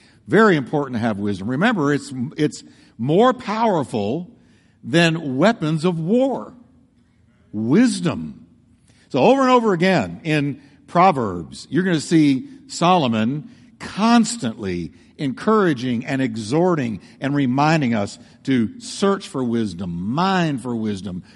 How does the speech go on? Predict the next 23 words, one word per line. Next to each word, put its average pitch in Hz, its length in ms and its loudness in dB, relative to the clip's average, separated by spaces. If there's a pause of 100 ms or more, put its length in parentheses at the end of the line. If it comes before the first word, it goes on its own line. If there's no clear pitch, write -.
(140)
pray 202 440 4
for 151 180 -2
wisdom. 95 580 -4 (840)
James, 160 480 2
"If 120 100 -6
any 180 140 0
man 185 240 0
lacks 180 480 0
wisdom, 127 320 -2
let 151 160 -2
him 160 100 -2
ask 160 280 -2
of 143 120 -6
God, 160 460 -4 (520)
who 147 80 0
gives 156 220 4
to 156 80 -4
all 165 240 2
men 165 260 0
liberally 160 320 0
and 131 80 -2
upbraideth 147 480 0
not. 156 380 0